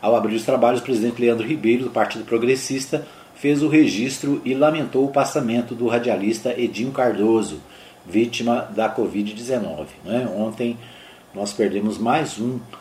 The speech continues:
colega, mais um amigo radialista aqui de Anápolis, o Edinho Cardoso, né, da Rádio São Francisco, durante muitos anos aí, eh, o Edinho Cardoso estava in-, internado com a covid dezenove, infelizmente ontem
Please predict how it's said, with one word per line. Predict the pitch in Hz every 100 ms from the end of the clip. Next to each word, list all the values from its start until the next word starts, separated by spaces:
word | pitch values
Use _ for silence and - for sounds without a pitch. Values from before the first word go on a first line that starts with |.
| - - -
colega, | 104 95 113 117 104
mais | 113 113
um | 104
amigo | 92 95 117 101
radialista | 104 104 92 104 120 -
aqui | 104
de | 113
Anápolis, | 117 101 107 - 98
o | 98
Edinho | 98 107 120
Cardoso, | 110 92 98 120 113
né, | 95 113
da | 95
Rádio | 92 101 -
São | 104
Francisco, | 104 82 - 110 120 - 87
durante | 92 98 101 87 - - - - - -
muitos | 95 151 147 110 -
anos | 107 123 110 90
aí, | 95 110 113 - - - - -
eh, | 101 104 101 98 98
o | 101
Edinho | 101 101
Cardoso | 104 98 95 98 90 113 - - -
estava | - 110 101 98 101 101
in-, | 120 - - - - - - - - 135
internado | 135 139 117 110 123 135
com | 135
a | 117
covid | 117 110 107
dezenove, | 127 117 107 110 123
infelizmente | 139 143 127 90 101 104 -
ontem | 107 98 101 104